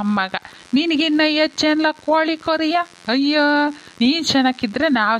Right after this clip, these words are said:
ಚೆನ್ನಾಗಿದ್ದಂಗಪ್ಪ. ಯಾಕ ನಿನಗೂ ಜಾರ್ ಬಂದು ಬಾಯಿ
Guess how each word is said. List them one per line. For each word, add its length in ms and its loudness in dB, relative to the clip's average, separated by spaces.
ಚೆನ್ನಾಗಿದ್ದಂಗಪ್ಪ. 720 -4
ಯಾಕ 300 -2
ನಿನಗೂ 260 0
ಜಾರ್ 380 -2
ಬಂದು 320 0
ಬಾಯಿ 180 -2